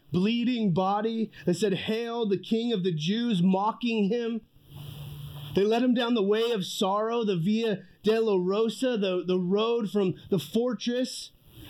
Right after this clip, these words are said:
where Jesus was beaten to the place Golgotha where he would be crucified.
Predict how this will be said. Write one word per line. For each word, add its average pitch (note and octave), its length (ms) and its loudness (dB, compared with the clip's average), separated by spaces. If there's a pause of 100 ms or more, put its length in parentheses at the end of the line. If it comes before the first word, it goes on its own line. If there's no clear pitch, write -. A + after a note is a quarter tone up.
where G3+ 200 4
Jesus G#3+ 440 0
was F3+ 180 2
beaten A3+ 720 0 (160)
to G#3+ 100 2
the F#3 100 2
place A3 520 -2
Golgotha G#3+ 720 0
where G#3 180 0
he G3 140 2
would F#3 180 2
be F3 160 2
crucified. G#3+ 1000 -2